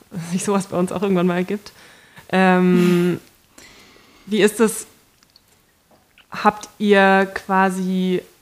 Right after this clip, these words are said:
Sachen, die euch irgendwie fehlen in den Projekten, die ihr gerne anders verwirklichen würdet? Weil es ist ja schon oft so, dass also nicht direkt eingeschränkt wird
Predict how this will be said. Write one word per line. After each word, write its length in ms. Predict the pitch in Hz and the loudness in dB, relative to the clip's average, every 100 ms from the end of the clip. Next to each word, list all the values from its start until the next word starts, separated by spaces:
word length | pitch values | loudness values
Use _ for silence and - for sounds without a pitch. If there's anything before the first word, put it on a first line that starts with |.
| _ _ _ _ _ _ _ _ | _ _ _ _ _ _ _ _
Sachen, 340 | 185 202 226 208 | 0 2 2 0
die 80 | |
euch 120 | 190 185 | -2 0
irgendwie 220 | 202 190 | -2 -2
fehlen 500 | - 202 226 277 269 | -4 -2 0 0 0
in 60 | |
den 120 | 240 247 | -2 -4
Projekten, 480 | 226 233 233 240 | -4 -6 -6 -8
die 120 | 208 202 | -6 -6
ihr 120 | 190 | -6
gerne 300 | 196 185 180 | -4 -4 -4
anders 280 | - 233 269 | -4 -2 -4
verwirklichen 640 | 269 233 254 254 - 240 220 | -6 -8 -8 -8 -8 -8 -4
würdet? 480 | 247 262 285 - - _ _ _ _ - | -2 -4 -6 -12 -20 _ _ _ _ 0
Weil 220 | 190 190 | 2 2
es 180 | 190 - | -2 -6
ist 260 | 196 202 | -6 -2
ja 320 | 196 185 185 - - | 2 2 2 -4 -6
schon 240 | 208 214 | 0 0
oft 160 | 208 - | 0 -2
so, 160 | 190 | -2
dass 360 | 185 185 - - _ _ - | 0 -2 -4 -18 _ _ -6
also 160 | 175 | 0
nicht 160 | 185 185 | 0 -2
direkt 220 | 180 180 | -6 -4
eingeschränkt 480 | 190 196 - 185 185 | -2 -2 -2 -4 -2
wird 320 | 180 180 | -2 -4